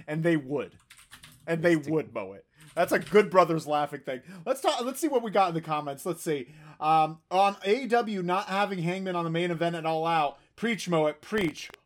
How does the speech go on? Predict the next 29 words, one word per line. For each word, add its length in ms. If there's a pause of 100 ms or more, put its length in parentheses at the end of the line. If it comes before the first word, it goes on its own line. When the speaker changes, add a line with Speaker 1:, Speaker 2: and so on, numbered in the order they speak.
(160)
Speaker 1:
Heartbroken. 640
Speaker 2:
<laughs> 40
Thank 240
Speaker 1:
S 200
Speaker 2:
you. 60
Speaker 1:
is 80
in 80
your 120
corner. 420
Speaker 2:
I 80
Speaker 1:
S 80
is 60
Speaker 2:
get 100
it. 20
Speaker 1:
definitely 320
in 60
Speaker 2:
Thank, 0
Speaker 1:
your 100
Speaker 2:
yeah, 200
Speaker 1:
corner. 80
Speaker 2:
he, 60
S 160
gets 260
it. 120
Thank 220
you. 100 (360)
Speaker 1:
Uh, 260
Chica 340
Marks. 420